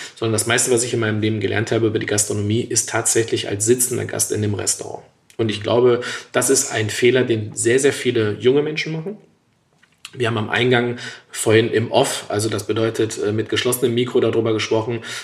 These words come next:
dass wir heute sehr, sehr viele Restaurants, ähm, haben, wo etwas angeboten wird, wo ich gar nicht so hundertprozentig sicher bin,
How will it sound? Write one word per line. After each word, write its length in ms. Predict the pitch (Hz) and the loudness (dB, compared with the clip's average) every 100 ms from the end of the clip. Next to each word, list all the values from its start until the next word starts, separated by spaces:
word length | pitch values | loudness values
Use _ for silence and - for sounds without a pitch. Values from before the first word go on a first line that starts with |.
| - | -6
dass 180 | 113 - | -4 2
wir 80 | |
heute 180 | 113 113 | 2 4
sehr, 180 | 107 117 | 4 4
sehr 100 | 123 | 2
viele 240 | - 113 | 0 0
Restaurants, 640 | 104 110 - 110 113 113 - | 2 0 -2 -2 0 0 -2
ähm, 300 | 110 110 95 | -2 -2 0
haben, 260 | 107 117 113 | 0 2 0
wo 100 | 104 | 0
etwas 300 | 104 107 - | 0 -4 -2
angeboten 520 | 123 127 120 123 117 | 2 4 4 2 2
wird, 220 | 117 117 | 0 2
wo 100 | 113 | 0
ich 160 | 110 - | 0 0
gar 160 | 117 | 2
nicht 260 | 127 - - | 2 -2 -4
so 500 | - 117 113 117 - - | 2 4 4 0 -14 0
hundertprozentig 720 | 139 139 - 117 120 113 104 | 2 2 2 0 0 -4 -2
sicher 240 | 143 - 113 | -4 -2 0
bin, 260 | 104 104 | 0 -2